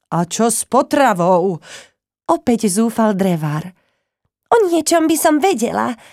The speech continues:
prihlásila sa o slovo Pola. Pri svojich nočných potulkách som našla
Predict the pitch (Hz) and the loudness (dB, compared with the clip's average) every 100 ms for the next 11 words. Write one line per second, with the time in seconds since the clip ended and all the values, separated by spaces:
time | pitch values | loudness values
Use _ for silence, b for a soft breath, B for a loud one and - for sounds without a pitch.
0 | b _ _ _ _ 220 202 180 165 - | b _ _ _ _ 0 2 2 0 0
1 | 202 208 208 - 170 - 220 277 277 196 | -2 0 -2 -4 -4 -2 0 0 0 -2
2 | 151 165 _ _ _ _ _ _ _ _ | -2 -8 _ _ _ _ _ _ _ _
3 | _ _ _ - 440 427 294 311 269 311 | _ _ _ 0 2 2 0 2 2 2
4 | 359 - - 220 - - 381 381 381 370 | 2 0 -2 -2 -2 0 0 2 0 0
5 | 349 339 330 320 302 285 - 262 | 0 0 0 0 2 0 0 -2